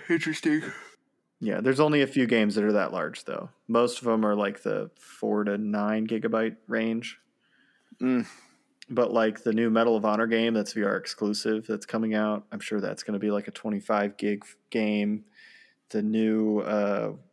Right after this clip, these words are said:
Speaker 2: Walking Dead game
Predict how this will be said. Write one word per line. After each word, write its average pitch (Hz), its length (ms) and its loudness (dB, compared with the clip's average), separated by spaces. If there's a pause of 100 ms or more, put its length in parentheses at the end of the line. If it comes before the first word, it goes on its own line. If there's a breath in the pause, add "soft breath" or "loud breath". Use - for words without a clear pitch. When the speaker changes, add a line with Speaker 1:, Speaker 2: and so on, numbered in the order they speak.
(160)
Speaker 2:
Walking 110 800 0 (260)
Dead 104 480 0
game 117 680 -2